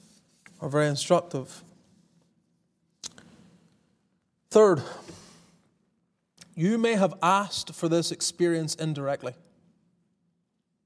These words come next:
You may have asked for your trial indirectly.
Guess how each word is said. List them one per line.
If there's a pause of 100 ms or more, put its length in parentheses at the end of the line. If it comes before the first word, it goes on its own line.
(180)
You
may
have
asked (180)
for (520)
your
trial (580)
indirectly.